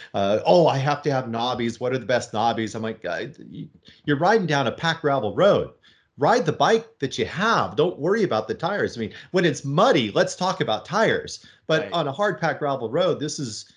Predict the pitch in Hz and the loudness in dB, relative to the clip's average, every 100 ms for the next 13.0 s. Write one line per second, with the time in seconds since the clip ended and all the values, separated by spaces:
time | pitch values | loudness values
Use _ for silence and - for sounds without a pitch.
0 | _ - 156 190 135 123 - - - - | _ -6 -2 0 2 2 0 -6 -16 -6
1 | 175 139 - - 214 220 156 143 - - | -6 -6 -16 -6 -4 -2 -2 -2 -4 -2
2 | 202 - 139 131 95 117 185 165 117 101 | -2 -2 -2 -4 -2 0 2 2 -2 -2
3 | 107 95 - 110 107 120 - 113 - 104 | -2 -4 -2 -2 -2 -6 -4 -6 -4 -4
4 | 110 139 147 123 - - _ _ _ - | 2 4 4 2 -4 -20 _ _ _ -4
5 | 131 190 185 165 147 123 123 123 127 - | 2 2 2 -4 -2 -2 -2 -2 -2 -4
6 | - 95 117 196 - 98 92 101 107 - | -6 0 2 2 0 -6 -2 -2 -2 -4
7 | 139 170 196 107 101 117 104 - - _ | 0 2 2 0 -4 -4 -6 -10 -20 _
8 | 156 240 - 156 127 147 190 214 - 135 | 2 2 0 -2 0 -2 -2 -4 -6 -8
9 | 110 120 117 113 110 151 202 160 - 135 | -4 -2 -2 -4 0 0 2 0 2 0
10 | 107 101 131 170 160 123 117 110 101 92 | 0 2 0 2 -4 -2 -2 -2 -6 -4
11 | 123 196 131 104 101 120 - _ _ _ | 2 4 4 2 0 -6 -14 _ _ _
12 | _ 139 131 - 170 170 170 165 160 156 | _ -4 -4 -2 0 2 2 2 -2 -4